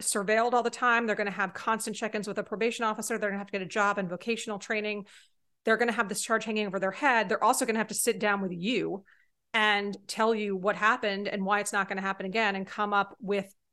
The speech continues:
measures by which you personally and we will hold them accountable. And ninety percent of the time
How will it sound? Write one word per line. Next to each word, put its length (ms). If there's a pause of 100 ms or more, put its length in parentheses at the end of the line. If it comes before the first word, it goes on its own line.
(120)
measures 540
by 300
which 260
you 260
personally 800
and 180
we 360
will 180
hold 200
them 120
accountable. 540 (500)
And 360
ninety 360
percent 400
of 60
the 80
time 540